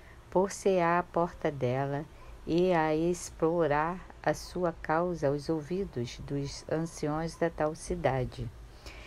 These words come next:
Então o tomarão consigo na cidade e lhe darão lugar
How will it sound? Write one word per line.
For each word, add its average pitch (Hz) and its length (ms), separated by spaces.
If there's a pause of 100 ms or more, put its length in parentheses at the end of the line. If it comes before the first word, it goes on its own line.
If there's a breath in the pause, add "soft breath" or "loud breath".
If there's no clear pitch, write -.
(160 loud breath)
Então 208 380
o 220 60
tomarão 151 560
consigo 160 560
na 160 140
cidade 151 720 (440 loud breath)
e 165 80
lhe 160 160
darão 156 400
lugar 139 600